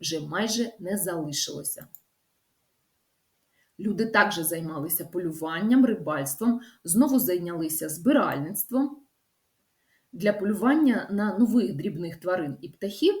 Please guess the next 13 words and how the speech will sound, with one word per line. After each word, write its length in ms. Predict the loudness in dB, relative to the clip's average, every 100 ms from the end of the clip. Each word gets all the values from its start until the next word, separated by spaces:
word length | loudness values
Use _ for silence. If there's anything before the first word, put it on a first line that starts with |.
| -6 -14
винайшли 500 | 2 4 4 2 2
нове 340 | 2 2 2 0
знаряддя — 640 | 0 0 -2 -6 -10 -14 -16
лук 400 | -6 0 0 -2
та 120 | -6 -6
стріли. 480 | -6 -8 -8 -10 -14 _ _ _ _
Також 340 | -14 -2 0 0
в 80 |
цей 160 | -4 -4
період 420 | -6 -4 -6 -4
люди 260 | -4 0 0
приручили 580 | -2 -4 -4 -4 -4 -2
собаку. 600 | -2 -4 -6 -10 -18